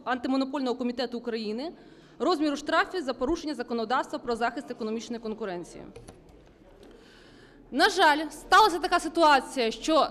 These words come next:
цей закон-, законопроект не був проголосований минулого вівторка,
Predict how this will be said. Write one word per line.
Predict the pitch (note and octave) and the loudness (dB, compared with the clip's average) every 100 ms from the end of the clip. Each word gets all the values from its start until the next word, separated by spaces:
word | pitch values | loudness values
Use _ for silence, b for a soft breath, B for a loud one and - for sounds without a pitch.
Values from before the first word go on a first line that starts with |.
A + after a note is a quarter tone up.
| - | -2
цей | - E4 C4 | 2 2 4
закон-, | A3+ C4+ E4 D4 C#4 | 0 0 0 0 -2
законопроект | A3 C4+ C4 D#4+ D4 B3 A#3+ B3 C#4 C4+ B3+ B3+ | 0 -2 0 2 2 4 2 2 4 4 4 2
не | B3+ | 0
був | A#3+ B3+ A#3+ | 0 -4 -2
проголосований | C4 A#3 B3+ C4+ - C4+ A3 A3 F#3 D#3+ | -2 0 -2 -2 0 0 0 -2 -4 -6
минулого | G#3+ C4 C#4+ D4 C4+ G#3+ G3+ G3 | 0 4 4 4 4 2 2 -4
вівторка, | A#3+ - D4 A#3 A3+ C4+ | -4 0 2 2 2 -4